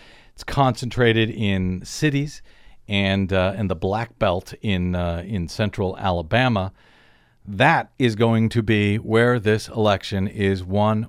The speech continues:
or lost. All about turnout, uh, and, uh, if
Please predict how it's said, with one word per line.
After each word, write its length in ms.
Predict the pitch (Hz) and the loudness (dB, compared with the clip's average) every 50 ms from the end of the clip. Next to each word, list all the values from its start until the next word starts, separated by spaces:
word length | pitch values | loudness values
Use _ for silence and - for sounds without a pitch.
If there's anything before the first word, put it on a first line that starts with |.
| _ | _
or 360 | - 95 90 92 90 90 85 - | -8 -6 -4 -4 -4 -4 -8 -10
lost. 520 | - 95 85 78 82 - - - - - - _ _ _ _ _ _ _ _ _ _ _ _ _ _ _ _ _ _ | -10 -10 -8 -8 -10 -12 -18 -20 -20 -20 -20 _ _ _ _ _ _ _ _ _ _ _ _ _ _ _ _ _ _
All 200 | - 107 123 143 | 2 4 6 6
about 320 | 156 143 139 135 139 139 - | 6 6 4 4 2 0 -4
turnout, 640 | - - 123 113 107 107 104 104 107 107 - - - _ _ _ _ _ _ _ - | -4 -2 0 0 2 2 0 0 -2 -4 -8 -14 -20 _ _ _ _ _ _ _ -10
uh, 480 | - 104 101 101 98 98 98 98 101 101 | -6 -2 -2 0 0 0 0 0 0 -2
and, 480 | - 101 98 98 95 98 95 95 95 95 | -2 -2 0 2 2 2 2 0 -2 -4
uh, 220 | 98 95 90 90 - | -6 -6 -6 -6 -6
if 440 | - 123 117 120 117 - - - _ | -4 0 0 0 0 -2 -16 -20 _